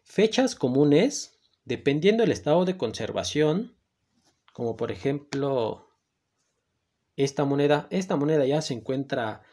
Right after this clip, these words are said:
en muy malas condiciones, a pesar de que aún se ve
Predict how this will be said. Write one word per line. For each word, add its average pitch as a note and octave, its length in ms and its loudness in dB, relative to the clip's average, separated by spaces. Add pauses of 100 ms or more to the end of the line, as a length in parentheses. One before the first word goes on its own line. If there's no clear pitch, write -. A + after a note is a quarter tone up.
(360)
en A#2+ 220 -4
muy D3+ 140 0
malas D#3 340 4
condiciones, D3 880 -2 (360)
a - 180 -6
pesar D3 340 0
de C#3+ 140 0
que A2+ 320 -2
aún B2+ 280 -2
se B2 180 -4
ve B2 760 -2